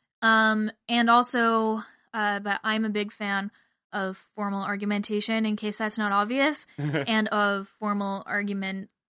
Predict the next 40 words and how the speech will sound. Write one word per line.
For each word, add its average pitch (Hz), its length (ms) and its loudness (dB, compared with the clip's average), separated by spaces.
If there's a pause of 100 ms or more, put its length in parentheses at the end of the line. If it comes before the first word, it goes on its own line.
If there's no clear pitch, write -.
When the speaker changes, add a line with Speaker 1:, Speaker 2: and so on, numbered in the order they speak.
(240)
Speaker 1:
in 208 200 -2
general 202 560 0
and 196 320 -8
forming 202 440 -4
them 190 180 -6
in 190 80 -10
a 190 80 -8
logical 196 460 -6
and 196 120 -6
coherent 196 840 -8
way. 233 360 0 (520)
And 196 300 -6
any 196 220 -8
former 190 300 -12
students 214 380 -4
of 208 100 -6
mine 202 360 -2
will 190 100 -10
definitely 190 360 -10
tell 220 180 -8
you 107 180 -8
that - 120 -8
I - 80 -6
was - 140 -10
harsh 214 300 -6
on 208 140 -6
grammar, 202 460 -4 (360)
harsh 214 260 2
on 208 120 0
f-, 202 200 -10
argument 202 400 -4
forming, 202 580 -6 (460)
um, 202 320 2
because 208 280 -6
I 202 100 -2
think 226 260 0
that 214 140 -2
there 202 220 -4
is 214 320 -2
value 233 640 2